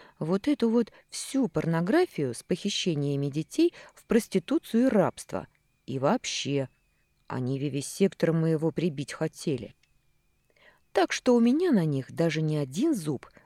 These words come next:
а целая ядовитая челюсть. Осознав наличие виртуальных клыков в собственном клюве, я заложила широкий вираж и плавно пошла на снижение к знакомой трубе на крыше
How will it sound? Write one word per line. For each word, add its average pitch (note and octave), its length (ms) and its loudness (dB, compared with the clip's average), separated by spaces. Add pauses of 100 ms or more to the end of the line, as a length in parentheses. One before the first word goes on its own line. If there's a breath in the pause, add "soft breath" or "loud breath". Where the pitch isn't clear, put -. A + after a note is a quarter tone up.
(140)
а B2+ 220 -2
целая A3 560 0
ядовитая B2+ 760 -2
челюсть. - 720 -4 (1400)
Осознав C#3+ 680 -2
наличие D#3+ 720 0
виртуальных C#3+ 720 -2
клыков F#3+ 360 -2 (180)
в - 100 -16
собственном D3 560 -4
клюве, B2 440 -8 (560 soft breath)
я E4+ 220 4
заложила E3+ 480 2
широкий C#3 440 -2
вираж C#3 420 -2 (280 loud breath)
и F#3+ 120 0
плавно G3 440 0
пошла C#3 360 -6
на B2+ 100 -6
снижение G#3 600 -2
к - 80 -10
знакомой A3 480 -4
трубе D#3+ 340 -4
на G#3 140 -2
крыше A3 440 -4